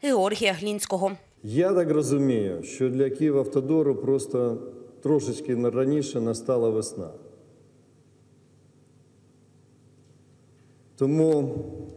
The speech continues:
Speaker 2: пане Глінський, я вважаю, що в такій ситуації ви маєте нести відповідальність за п'ятницю і ніч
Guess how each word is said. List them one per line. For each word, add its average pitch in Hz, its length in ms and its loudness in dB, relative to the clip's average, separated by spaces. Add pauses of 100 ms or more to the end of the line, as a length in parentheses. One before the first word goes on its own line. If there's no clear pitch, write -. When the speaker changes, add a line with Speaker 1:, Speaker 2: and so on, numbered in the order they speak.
(1400)
Speaker 2:
пане 127 280 2
Глінський, 127 560 0
я 120 220 2
вважаю, 120 540 0
що 113 400 -2 (220)
в - 40 -12
такій 135 260 -2
ситуації 120 800 -2 (1000)
ви 117 400 0
маєте 123 560 0
нести 101 560 -6
відповідальність 120 1000 -2 (1600)
за 120 600 0 (140)
п'ятницю 120 800 -2 (800)
і 123 100 0
ніч 123 440 0